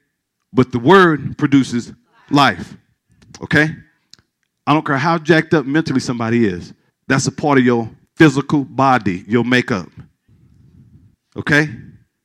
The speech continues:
Right? We're spirit, soul,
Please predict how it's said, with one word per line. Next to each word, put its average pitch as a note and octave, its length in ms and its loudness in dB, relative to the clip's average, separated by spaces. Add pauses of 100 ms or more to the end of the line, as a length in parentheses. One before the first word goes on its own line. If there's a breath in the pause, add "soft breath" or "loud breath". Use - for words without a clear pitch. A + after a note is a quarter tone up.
(120)
Right? D#3 300 -2 (1080)
We're C#3+ 120 4
spirit, D#3+ 500 2 (440)
soul, C#3+ 540 -4